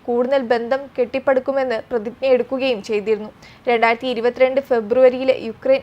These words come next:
അധിനിവേശത്തിനു ശേഷമുള്ള അദ്ദേഹത്തിന്റെ ആദ്യ സന്ദർശനവും തെരഞ്ഞെടുപ്പിൽ പുടിൻ മൂന്നാം തവണയും വിജയിച്ചതിനു ശേഷമുള്ള അദ്ദേഹത്തിന്റെ ആദ്യ ഉഭയകക്ഷി സന്ദർശനവുമാണ്. ജൂലൈയിൽ പ്രധാനമന്ത്രി നരേന്ദ്രമോദി വീണ്ടും റഷ്യ സന്ദർശിച്ചിരുന്നു.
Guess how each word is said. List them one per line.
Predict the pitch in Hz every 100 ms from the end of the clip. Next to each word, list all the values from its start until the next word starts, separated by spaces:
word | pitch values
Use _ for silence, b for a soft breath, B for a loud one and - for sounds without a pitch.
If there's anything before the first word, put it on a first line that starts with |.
| -
അധിനിവേശത്തിനു | 240 240 262 262 262 254 262
ശേഷമുള്ള | 262 247 240 269 262 254 -
അദ്ദേഹത്തിന്റെ | 214 240 247 247 254 247 B
ആദ്യ | 247 254 262
സന്ദർശനവും | 302 285 269 269 285 277 226 247
തെരഞ്ഞെടുപ്പിൽ | 240 233 254 254 262 262 B B - -
പുടിൻ | 254 247 -
മൂന്നാം | - 240 262 277
തവണയും | 285 269 262 220
വിജയിച്ചതിനു | 220 220 254 254 269 277
ശേഷമുള്ള | 277 262 269 262
അദ്ദേഹത്തിന്റെ | 247 214 247 254 262 254 -
ആദ്യ | 220 226 -
ഉഭയകക്ഷി | 233 233 247 262 262
സന്ദർശനവുമാണ്. | 277 247 233 247 262 254 240 208 196 208 - B B B
ജൂലൈയിൽ | 208 240 240 247 247
പ്രധാനമന്ത്രി | 233 233 240 254 247
നരേന്ദ്രമോദി | 254 240 233 247 262 262 214
വീണ്ടും | 202 226 247 - -
റഷ്യ | 220 - 262
സന്ദർശിച്ചിരുന്നു. | 247 214 220 240 233 220 214